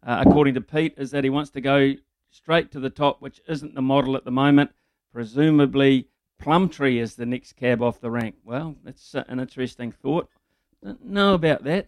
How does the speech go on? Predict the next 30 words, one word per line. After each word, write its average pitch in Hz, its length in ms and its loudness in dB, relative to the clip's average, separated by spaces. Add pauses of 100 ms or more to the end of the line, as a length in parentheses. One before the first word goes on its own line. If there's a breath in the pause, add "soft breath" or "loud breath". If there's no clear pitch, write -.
uh, 151 60 -10
unless 143 440 -2
we 139 100 2
really 156 280 6
self-destruct 139 720 -2
and 131 160 -2
they 131 140 2
can 127 140 -8
have 120 100 -2
a 117 80 -8
clean 147 280 0
out. 120 240 0 (280)
Will 143 200 6
that 135 160 6
ever 131 180 2
change, 160 440 0
that 120 160 -8
policy 131 400 -2
of, 123 220 -6 (260)
of 117 160 -6
doing 135 220 2
an 120 80 2
apprenticeship 131 600 -4
under 139 220 2
the 117 100 -6
coach - 480 -4
and 120 160 -10
just 120 200 -12
moving 123 320 -2
up 120 160 -10